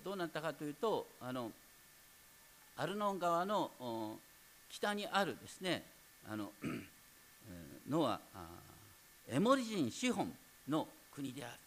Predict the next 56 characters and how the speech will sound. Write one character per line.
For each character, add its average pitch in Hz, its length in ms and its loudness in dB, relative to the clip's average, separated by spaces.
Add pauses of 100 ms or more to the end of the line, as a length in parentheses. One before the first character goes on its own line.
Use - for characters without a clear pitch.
(760)
こ 170 200 2
う、 143 40 0
エ 151 40 6
モ 233 180 6
リ 269 80 2
人 240 260 -2
シ - 140 -4
ホ 233 160 -2
ン 214 80 -4
の 165 80 -2
国 165 220 -6
に 160 80 -6
対 160 200 -4
し - 80 -10
て、 190 260 -2 (520)
え 101 200 -8
ー - 20 -16
と、 95 260 -4 (920)
一 151 180 -8
度 269 120 4
は 170 120 4
和 143 140 2
平 208 100 2
交 208 260 0
渉 147 140 -4
を 123 40 -4
す - 120 -12
る 131 80 -8
ん 107 60 -10
で 104 60 -12
す - 100 -16
け 127 80 -8
ど 135 80 -6
も、 123 180 -4
で 180 80 -4
も 202 120 -6
神 202 260 -6
様 160 240 -4
は 131 100 -6
彼 180 160 -2
ら 160 60 0
の 127 120 -4
心 160 340 -6
を 120 40 -6
堅 139 260 -8
く - 80 -12
な 151 100 -4
に 139 80 -4
し - 100 -14
た 131 120 -6
と 104 120 -12
い 101 140 -8
う - 60 -10
こ 127 120 -12
と 170 120 -8
で、 156 200 2